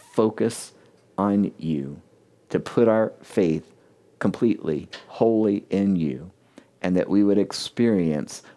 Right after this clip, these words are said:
the new life that is ours because Christ was raised from the dead.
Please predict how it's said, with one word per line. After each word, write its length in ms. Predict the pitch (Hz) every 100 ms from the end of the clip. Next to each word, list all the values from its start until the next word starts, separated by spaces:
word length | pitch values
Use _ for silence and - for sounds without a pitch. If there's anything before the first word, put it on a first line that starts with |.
| -
the 80 | 87
new 600 | 82 92 120 123 123 - -
life 480 | 92 76 78 - -
that 140 | 90
is 240 | 87 82 -
ours 600 | 98 98 80 76 78 - - -
because 880 | 85 - - 123 92 73 67 - - _
Christ 540 | - 101 69 - - - - -
was 220 | 85 80
raised 400 | 85 85 82 -
from 320 | - 80 76
the 100 | 76
dead. 420 | 76 67 60 -